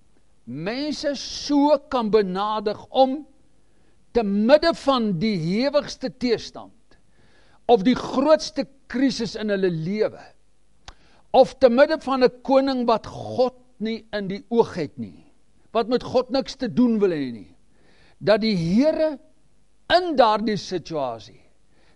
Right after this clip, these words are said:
te midde van 'n magsbehepte heidense koning,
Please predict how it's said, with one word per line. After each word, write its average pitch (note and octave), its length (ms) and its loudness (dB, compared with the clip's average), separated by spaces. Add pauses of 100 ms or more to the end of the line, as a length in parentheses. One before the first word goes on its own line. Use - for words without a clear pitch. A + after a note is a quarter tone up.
(120)
te B3+ 100 6
midde D#4 320 2
van B3 280 0
'n A3 240 0
magsbehepte A#3 1160 0 (320)
heidense B3 540 0
koning, D3+ 600 -2